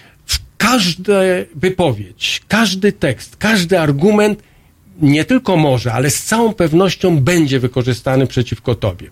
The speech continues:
prawda? Więc jak oni mówią decentralizacja, jak oni pokazują rolę regionów, to natychmiast będą i są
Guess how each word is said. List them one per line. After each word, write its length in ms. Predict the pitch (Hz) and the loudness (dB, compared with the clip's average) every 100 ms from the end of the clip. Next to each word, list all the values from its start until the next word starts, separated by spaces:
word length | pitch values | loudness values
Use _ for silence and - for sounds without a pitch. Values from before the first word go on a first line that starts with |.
| - | -12
prawda? 400 | 101 101 175 202 - - - - | -8 -4 -2 -4 -8 -10 -10 -2
Więc 240 | 156 165 | 0 0
jak 220 | 147 147 208 | 0 -2 0
oni 220 | 233 202 | 2 4
mówią 340 | 185 190 185 | 2 2 0
decentralizacja, 1000 | 156 160 156 139 143 135 117 104 - - | 0 -2 -2 0 0 0 0 -4 -6 -12
jak 160 | - - | -8 -2
oni 220 | 208 202 | 2 2
pokazują 800 | - 165 - 151 127 202 190 180 - - _ | 0 -4 -2 -4 2 2 4 2 -2 -20 _
rolę 500 | 135 160 180 175 170 175 | -2 0 2 0 0 -4
regionów, 520 | 151 156 131 117 117 - | -6 -2 0 0 -2 -2
to 160 | - 220 | 0 2
natychmiast 720 | 208 220 - 277 - 170 127 | 2 -2 -2 -4 -2 -4 -4
będą 380 | 135 156 175 185 | -2 0 2 0
i 160 | 156 147 | 0 -2
są 400 | - 311 175 | 0 0 0